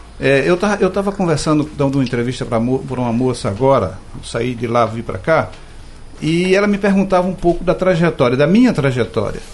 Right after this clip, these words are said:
E eu acho que o velho tem essa vantagem e essa desvantagem. O velho é contemporâneo da evolução e da história, né? Eu sou de uma época, quando eu era estudante na Tamarineira, em que se fazia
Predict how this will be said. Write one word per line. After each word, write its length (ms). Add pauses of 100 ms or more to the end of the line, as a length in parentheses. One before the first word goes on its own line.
(420)
E 80
eu 100
acho 160
que 100
o 80
velho 480
tem 360
essa 540
vantagem 840
e 60
essa 200
desvantagem. 760
O 100
velho 380
é 60
contemporâneo 1080
da 140
evolução 680
e 40
da 120
história, 600 (480)
né? 240 (680)
Eu 220
sou 640
de 100
uma 180
época, 280
quando 180
eu 60
era 120
estudante 680
na 100
Tamarineira, 840 (420)
em 80
que 80
se 140
fazia 840